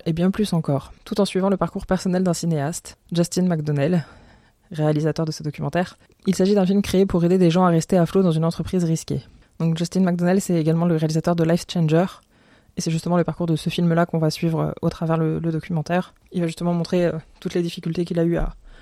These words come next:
à monter le film, au cours du tournage, et après, euh, comment il part, euh, aux quatre coins du monde, euh, faire les différents, euh, festivals de films de genre, donc Paris, Montréal, euh, Busan, San Francisco,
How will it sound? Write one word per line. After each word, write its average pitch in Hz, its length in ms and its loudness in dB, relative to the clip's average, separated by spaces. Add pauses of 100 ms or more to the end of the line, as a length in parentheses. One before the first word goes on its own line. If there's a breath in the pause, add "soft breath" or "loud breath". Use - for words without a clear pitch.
(200 soft breath)
à 170 80 0
monter 165 220 0
le 160 80 2
film, 185 420 4 (280 loud breath)
au 175 40 -6
cours 170 160 -6
du 156 80 -2
tournage, 165 460 2
et 160 100 0
après, 160 300 -2
euh, 160 80 -2 (720 soft breath)
comment 160 260 2
il 156 100 2
part, 165 220 2
euh, 151 160 2
aux 165 80 -2
quatre 165 240 0
coins 165 140 -2
du 160 240 0
monde, 170 240 4
euh, 151 220 0 (200)
faire 170 320 0
les 175 140 4
différents, 170 400 0
euh, 165 60 0
festivals 175 340 0
de 165 80 -2
films 170 180 -6
de 160 100 -2
genre, 170 300 0 (100)
donc 156 120 -10
Paris, 156 320 -6
Montréal, 151 400 -2
euh, 151 180 -6
Busan, 160 600 -4
San 165 200 -8
Francisco, 165 540 -6